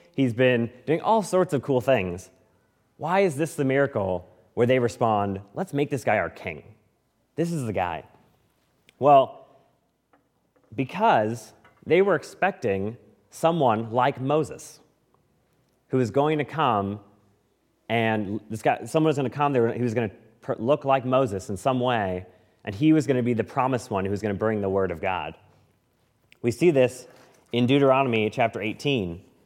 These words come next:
So this is Moses speaking to the Israelites, and he says, "The Lord your God will raise up for you a prophet like me from among you,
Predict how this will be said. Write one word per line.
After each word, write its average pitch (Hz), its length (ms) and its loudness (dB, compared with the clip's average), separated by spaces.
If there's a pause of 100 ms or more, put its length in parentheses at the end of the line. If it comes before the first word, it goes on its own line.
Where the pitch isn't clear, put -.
(580)
So 113 140 2
this 110 120 2
is 120 60 -4
Moses 143 380 2
speaking 151 300 -2
to - 20 0
the 143 80 4
Israelites, 127 680 2
and 117 100 -4
he 123 40 2
says, 117 460 2 (360)
"The 120 120 0
Lord 170 340 4
your 185 120 2
God 135 280 4
will 131 140 4
raise 127 220 4
up 160 180 2
for 170 60 -2
you 151 140 2
a 127 60 2
prophet 147 500 -2
like 123 240 2
me 131 500 0
from 123 140 2
among 147 300 2
you, 87 280 -2